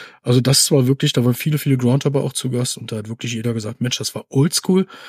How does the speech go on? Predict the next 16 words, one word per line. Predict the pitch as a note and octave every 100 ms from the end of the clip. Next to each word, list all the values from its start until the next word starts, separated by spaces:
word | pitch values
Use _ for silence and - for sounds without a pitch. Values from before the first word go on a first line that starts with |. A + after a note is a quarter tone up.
| - -
Das | - B2
war | B2
natürlich | C3 C#3 C3+ -
alter | C#3 C#3
D-D-R-Fußball. | C3 B2+ A2 C#3 - D#3 C#3+ C3
Du | A#2
hast | A#2+
natürlich | B2+ B2+ B2
auch | A#2+
bei | B2+
Stahl | A#2+ - A#2
ein | C3 C3+
einschlägiges | B2 - B2+ A#2+
Publikum | - C#3 D3+ - D3 D3+ D3
dabei | C#3+ A#2 A#2 D3+
gehabt, | C#3 D3 -